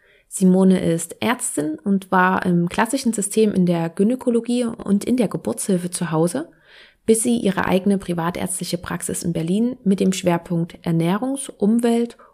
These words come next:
und funktionelle Medizin eröffnet hat. Wie genau sie dazu kam, ihren Schwerpunkt gerade darauf zu legen und wie die ersten Schritte hin zur eigenen Praxis aussahen und vor allen Dingen, was auch mittlerweile daraus entstanden ist, über all das sprechen wir im Interview.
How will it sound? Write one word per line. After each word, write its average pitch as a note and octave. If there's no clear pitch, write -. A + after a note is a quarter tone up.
und B3+
funktionelle F#3
Medizin E3+
eröffnet -
hat. -
Wie F#3+
genau F#3+
sie A#3+
dazu E3+
kam, F3+
ihren E3
Schwerpunkt F#3+
gerade D#3
darauf G3
zu -
legen D#3+
und F3
wie F#3
die E3+
ersten -
Schritte E3+
hin G3
zur F#3+
eigenen E3+
Praxis -
aussahen F#3+
und F3+
vor F3+
allen F3
Dingen, E3
was G3
auch G#3
mittlerweile F3+
daraus D#3+
entstanden A#3
ist, -
über F3
all D#3+
das F3
sprechen E3+
wir D#3
im D3
Interview. D#3